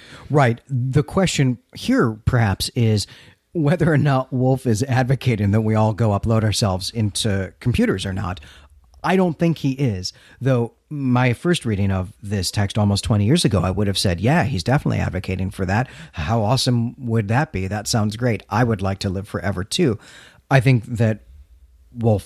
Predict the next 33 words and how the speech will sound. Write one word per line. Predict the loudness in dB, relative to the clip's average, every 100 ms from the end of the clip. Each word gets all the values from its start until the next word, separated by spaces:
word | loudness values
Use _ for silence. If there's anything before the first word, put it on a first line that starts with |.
| -4
thinks | 0 0 0
this | -2
is | 0
a | -2
bad | 0 0 0
thing, | -4 -4 -4
that, | -6 -4
in | -2
fact, | 0 0 -2 -14 -20 -10 2
this | 2
is | 4 0
an | 0 0 0
artificial | 2 2 2 -2 0 2 2 0 0 -4 _ _ _ _ _ -2
eternality, | 0 2 2 2 0 -2 -6 -8 -16 -12 0
that | 0
he | 2 2
is | 2 2
not | 2 2 -4
fully | -4 -2 -2 -2 -4 -8 _ -6
himself | 0 0 0 0 2 0 -6
here | -8 -4 -4 -6 -12 -14 -2
because | 0 2 0 2
he | 2 2
has | 2 0 -4 -10 _ -2
prevented | 0 2 0 2
himself | 0 0 -2 -4 -6 -16
from, | -4 0 0 -2 -8 -20 _ -10
uh, | -10 -10 -14 -8
you | -2 0
know, |
going | 2 4 4
to | 4
heaven, | 4 2 -2